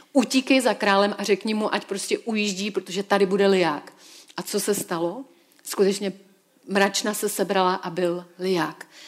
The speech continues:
To je starozákonní prorok, který vidí vlastně dopředu, vidí, něco vidí a něco říká druhým lidem, co ještě nejde vidět.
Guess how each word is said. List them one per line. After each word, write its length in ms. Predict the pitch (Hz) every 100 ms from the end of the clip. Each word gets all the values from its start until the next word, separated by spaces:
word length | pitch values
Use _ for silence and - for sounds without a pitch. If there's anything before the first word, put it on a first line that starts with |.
| -
To 80 | -
je 120 | 208
starozákonní 800 | 214 - 226 220 226 214 214 220
prorok, 360 | 214 240 226 185
který 260 | - 208 190
vidí 640 | 175 214 185 202 208 220
vlastně 360 | 190 185 - 196
dopředu, 520 | 185 185 - 196 160 160
vidí, 380 | 220 214 180 160 - - -
něco 320 | 196 202 220
vidí 420 | 196 202 185 190 196
a 80 |
něco 340 | 196 196 196 190
říká 320 | 202 190 196
druhým 400 | 180 202 208 208
lidem, 300 | 202 185 175
co 200 | - 185 - - -
ještě 460 | 185 220 - -
nejde 480 | 196 185 180 180 180 180
vidět. 480 | 185 196 175 -